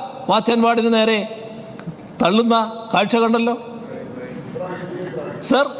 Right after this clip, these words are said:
ഇതെല്ലാം കണ്ടതല്ലേ? സർ, സാധാരണ നിലക്ക് എൻ്റെ നാട്ടിലൊരു വർത്തമാനമുണ്ട്, എട്ട് മുക്കാൽ അട്ടി വെച്ച പോലെയെന്ന്. അത്രയും ഉയരം മാത്രമുള്ള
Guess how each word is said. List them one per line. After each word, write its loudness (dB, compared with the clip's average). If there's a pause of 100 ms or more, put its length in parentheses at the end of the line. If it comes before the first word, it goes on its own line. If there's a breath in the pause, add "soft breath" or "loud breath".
(160)
ഇതെല്ലാം 4
കണ്ടതല്ലേ? 4 (1300)
സർ, 2 (100)
സാധാരണ 6
നിലക്ക് 4 (600)
എൻ്റെ 6 (120)
നാട്ടിലൊരു 4 (260)
വർത്തമാനമുണ്ട്, 4
എട്ട് 4
മുക്കാൽ 4
അട്ടി 2
വെച്ച 2
പോലെയെന്ന്. 0 (1120)
അത്രയും 4 (580)
ഉയരം 6
മാത്രമുള്ള 4